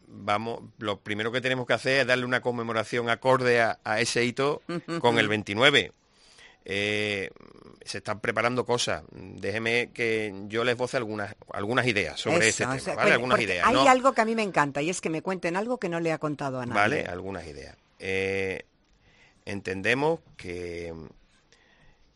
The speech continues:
Speaker 1: cuando se perdió la Escuela de Estudios Americanos de Sevilla, pues yo creo que fue un error del gobierno central.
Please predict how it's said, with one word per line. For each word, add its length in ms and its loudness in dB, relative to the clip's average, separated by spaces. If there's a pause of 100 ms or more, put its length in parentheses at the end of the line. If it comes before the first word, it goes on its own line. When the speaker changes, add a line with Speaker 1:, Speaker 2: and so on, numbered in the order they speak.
(180)
Speaker 1:
cuando 520 -6 (140)
se 220 -6
perdió 300 2
la 80 8
Escuela 560 4
de 140 -4
Estudios 540 -4 (280)
Americanos 680 -2 (840)
de 120 -10
Sevilla, 520 -4 (340)
pues 140 -12
yo 80 -8
creo 120 -6
que 80 -6
fue 140 -8
un 60 -2
error 300 0
del 120 0
gobierno 260 -4
central. 520 -2